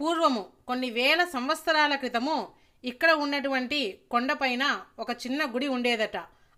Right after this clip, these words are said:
ఆ గుడిలో ఒక శిలారూపంలో వెంకటేశ్వర స్వామివారు వెలసి ఉన్నారట. ఆ స్వామివారిని ఒక పేద బ్రాహ్మణ భార్యాభర్తలు పూజిస్తూ ఉండేవారు. ఆయన రోజు కింద నుంచి, అంటే ఆ గ్రామం నుంచి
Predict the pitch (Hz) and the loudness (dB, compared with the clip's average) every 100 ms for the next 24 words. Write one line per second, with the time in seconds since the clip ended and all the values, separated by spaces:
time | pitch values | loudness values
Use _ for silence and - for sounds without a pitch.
0 | - 226 220 220 254 277 208 - _ _ | 2 4 4 2 0 2 0 -2 _ _
1 | 233 247 240 233 277 277 269 262 240 254 | -4 -4 -4 -2 0 2 0 0 0 2
2 | 240 - _ 202 240 269 269 262 269 262 | 0 -2 _ -6 -4 -2 -2 -2 -2 -4
3 | 247 220 240 233 220 233 208 220 240 214 | -4 -4 -2 2 2 0 -4 -4 -6 -4
4 | 202 185 180 180 _ _ _ _ 247 254 | -4 -6 -8 -10 _ _ _ _ 0 2
5 | 247 240 294 311 277 254 262 285 190 _ | 2 -2 0 0 2 2 0 -2 -4 _
6 | _ 247 262 262 254 294 339 254 226 262 | _ -2 -2 0 2 4 4 2 0 2
7 | 285 302 226 - _ _ _ 202 220 247 | 2 2 0 -2 _ _ _ -2 2 4
8 | 285 254 233 240 277 233 - _ _ - | 2 2 0 0 0 -2 -4 _ _ -4
9 | 269 277 277 - 285 233 220 202 185 175 | -2 -2 -4 -2 -2 0 0 0 0 -2
10 | 165 _ _ _ - 226 226 214 196 233 | -8 _ _ _ -2 0 0 -2 -2 -2
11 | 233 285 190 - _ _ 233 254 277 269 | 0 -2 -2 -10 _ _ -6 -2 -2 -2
12 | 247 214 190 208 220 240 208 190 202 254 | -4 -6 -8 -6 0 2 0 -2 -2 0
13 | 277 269 247 285 208 | 0 -2 -2 -2 -4